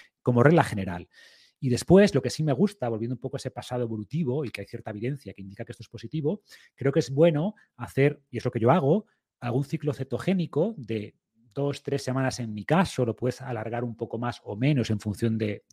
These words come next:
cómo te sientas y lo que quieras, pues un par de veces al año, en invierno, hago cetosis. Y si hay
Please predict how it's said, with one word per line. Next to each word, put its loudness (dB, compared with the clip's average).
cómo -12
te -10
sientas 4
y -2
lo -6
que -4
quieras, 6
pues -6
un 4
par 8
de 8
veces 0
al 8
año, 6
en -4
invierno, 4
hago 0
cetosis. -6
Y -6
si 0
hay 4